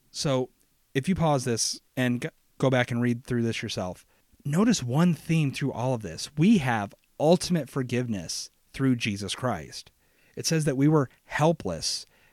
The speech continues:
but Christ died for the ungodly, not for the worthy, not for the righteous, not for people who did enough to earn God's love, for the ungodly, those who are anti-God, whose lives were marked as against him. It says that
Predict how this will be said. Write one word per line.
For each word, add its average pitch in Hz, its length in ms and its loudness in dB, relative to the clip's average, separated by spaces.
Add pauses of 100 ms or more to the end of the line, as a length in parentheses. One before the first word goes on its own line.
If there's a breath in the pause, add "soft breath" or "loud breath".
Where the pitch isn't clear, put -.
(140)
but 127 120 -6
Christ 131 320 0
died 117 460 2
for 190 220 0
the 185 100 6
ungodly, 127 540 4
not 131 220 0
for 202 100 2
the 196 80 4
worthy, 127 600 2 (120)
not 147 160 2
for 170 120 -4
the 151 80 2
righteous, 120 420 -2
not 123 180 -4
for 147 80 -4
people 139 320 0
who 127 140 2
did 131 260 2
enough 127 460 -2
to - 220 -8
earn 123 260 2
God's 110 320 0
love, 104 400 -4 (260 soft breath)
for 190 140 2
the 190 120 4
ungodly, 135 520 0
those 127 260 -2
who 160 140 0
are 143 180 2
anti-God, 131 760 -2
whose 131 380 -2 (300 loud breath)
lives 139 380 0
were 135 100 4
marked 120 380 2
as 123 220 0
against 127 520 -2
him. 65 360 -14 (920 soft breath)
It - 100 -8
says 135 200 0
that 123 180 0